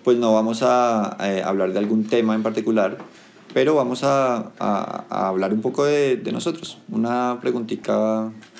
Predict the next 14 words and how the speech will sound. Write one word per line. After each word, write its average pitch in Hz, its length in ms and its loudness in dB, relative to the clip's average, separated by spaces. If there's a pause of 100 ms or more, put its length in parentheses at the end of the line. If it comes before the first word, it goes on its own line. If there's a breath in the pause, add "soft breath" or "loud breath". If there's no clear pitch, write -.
(300 loud breath)
chiquita 127 340 0
acerca 127 260 0
de 139 80 0
cada 107 180 2
uno 147 160 -4
para 135 220 -4
que 107 280 0
la 104 120 -4
comunidad 104 460 -4
nos 104 240 -6
conozca. 117 460 -8 (220)
¿Listo? - 280 -6 (680 loud breath)
Entonces, 113 720 2
eh, 117 560 2